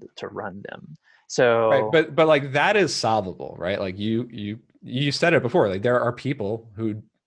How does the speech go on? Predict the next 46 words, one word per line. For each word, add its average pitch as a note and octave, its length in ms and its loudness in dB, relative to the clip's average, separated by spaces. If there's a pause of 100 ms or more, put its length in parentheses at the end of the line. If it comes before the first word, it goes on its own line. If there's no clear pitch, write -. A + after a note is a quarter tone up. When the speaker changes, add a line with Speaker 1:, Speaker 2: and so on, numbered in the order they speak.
(300)
Speaker 2:
can G#2 140 -8
be G#2 80 -4
hired F#2 500 -4
to - 80 -14
do G2 160 -6
those F2 180 -12
interviews E2 580 -14
and, E2+ 180 -18 (100)
and F2 140 -20 (120)
instead E2+ 300 -16
of D2 80 -14
you, B2 320 -10
right? A#2+ 140 -12 (100)
Speaker 1:
Yeah. A2 500 -6 (220)
Yes. G#2+ 640 -14 (420)
You're G#2+ 220 -16
right. G#2+ 400 -16 (220)
Okay. C3 200 0
So - 140 -6
then A#2 180 -4
let B2 120 -4
me, B2+ 140 -6
let A#2+ 120 -10
me A#2 80 -8
go A2 260 -2
a G#2+ 60 -6
little A2 200 -8
bit, G#2+ 320 -6
one G#2+ 220 -14
level G#2 360 -14
deeper G#2+ 400 -10
then. G2+ 220 -12
Okay. B2 360 -2
Yeah. A#2 140 0
It's F#2+ 280 -8
just, A#2+ 320 -4
uh, G#2+ 380 0 (440)
to B2+ 100 -4
feel C3+ 280 -2
like C3 200 2
I'm G#2+ 180 -4
working A2 340 -10
on D3 160 -10
something F#3 540 -10 (400)
that G#2+ 240 0 (300)
is G#2+ 320 -4